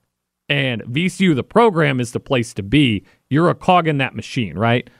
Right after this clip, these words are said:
Uh, you, when Ryan Odom leaves, I hope we beat the pants off of whatever school he goes to. That's important for the program. It's important for V C U and its identity, is to win those games, to beat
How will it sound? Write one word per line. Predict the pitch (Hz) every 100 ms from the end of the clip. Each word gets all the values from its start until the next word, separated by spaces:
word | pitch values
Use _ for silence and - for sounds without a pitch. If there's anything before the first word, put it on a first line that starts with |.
| _
Uh, | - 110
you, | 117 117
when | 127
Ryan | 131 202 220
Odom | 240 233 233
leaves, | 254 165 143 - _ _ -
I | 160
hope | 208
we | 175
beat | 165 165
the |
pants | - - 202 156
off | 135
of |
whatever | 131 135 123
school | - 143
he | 123
goes | 113 104 -
to. | - - _ _ _ _ _ _ _ _ _ _ _
That's | 113 113 220 220 - _ _ _ _ _
important | 139 117 - 220 165 151
for |
the | 139
program. | 113 - - 190 156 104 - _ _ _ _ _ _ -
It's | 147
important | 170 208 202 160
for |
V | 156 151 190
C | - 185
U | 156 156 247 220 147 135 - _ -
and | 147
its | 147
identity, | 131 113 113 175 131 85 - _ _ _ -
is | 160
to | -
win | 139 151 151
those | 139 117
games, | 123 98 - - _ _ _
to | - 143
beat | 120 131 156 147